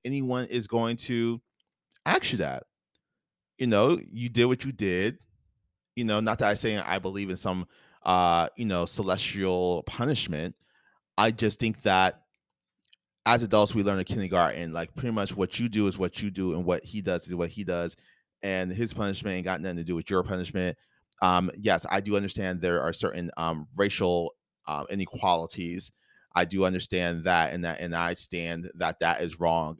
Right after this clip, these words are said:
as well. But I can, both things can be true, <laughs> that there are racial inequality when it comes to the justice system.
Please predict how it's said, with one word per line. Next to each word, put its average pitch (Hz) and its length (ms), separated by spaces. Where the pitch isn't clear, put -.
as 82 280
well. 87 380
But 98 360
I 110 80
can, 110 240
both 139 240
things 117 260
can 101 160
be 82 100
true, - 300
<laughs> - 440
that 98 240
there 101 140
are 101 220
racial 92 520
inequality 95 600
when 87 140
it 80 60
comes 87 300
to 90 120
the 82 100
justice 80 340
system. 78 420